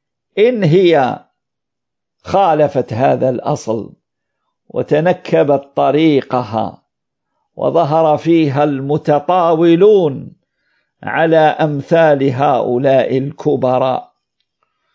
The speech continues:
ولهذا رحم الله شاعرا من شعراء السلف،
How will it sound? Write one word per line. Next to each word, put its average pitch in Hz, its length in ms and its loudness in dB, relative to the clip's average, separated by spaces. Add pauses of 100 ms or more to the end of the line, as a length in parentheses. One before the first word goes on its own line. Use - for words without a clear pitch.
(480)
ولهذا 131 920 0 (1400)
رحم 147 440 -2
الله 143 840 0 (2000)
شاعرا 175 840 2 (420)
من 160 260 -4
شعراء 147 720 0
السلف، 139 760 -2